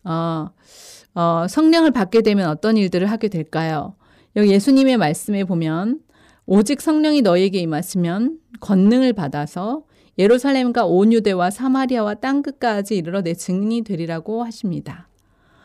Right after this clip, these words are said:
성령을 받아서 그들이 해야 할 일은 바로, 어, 하나님 나라의 복음을 전하는 것입니다.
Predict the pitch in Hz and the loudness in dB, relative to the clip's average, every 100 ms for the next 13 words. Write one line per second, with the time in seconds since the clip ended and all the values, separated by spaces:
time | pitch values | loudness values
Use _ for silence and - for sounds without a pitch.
0 | _ - 311 320 320 311 247 208 220 240 | _ -4 2 4 4 2 2 2 2 0
1 | 240 190 196 214 262 254 233 180 180 220 | -2 0 0 0 0 0 0 -2 -2 -2
2 | 156 - _ _ - 190 185 233 285 311 | -4 -8 _ _ -4 -2 2 2 0 -2
3 | _ _ _ - 170 160 156 156 151 151 | _ _ _ -6 -2 0 -2 -2 -4 -6
4 | - _ _ _ _ _ _ _ _ _ | -10 _ _ _ _ _ _ _ _ _
5 | _ _ _ 269 285 311 285 208 185 190 | _ _ _ 0 2 4 4 4 2 2
6 | 175 165 185 226 285 _ - 185 214 226 | 0 -2 -4 -4 -6 _ -4 0 0 0
7 | 254 208 165 175 190 208 180 - 160 110 | -2 -2 -4 -4 -4 -6 -8 -8 -8 -10
8 | - 190 185 | -12 -16 -18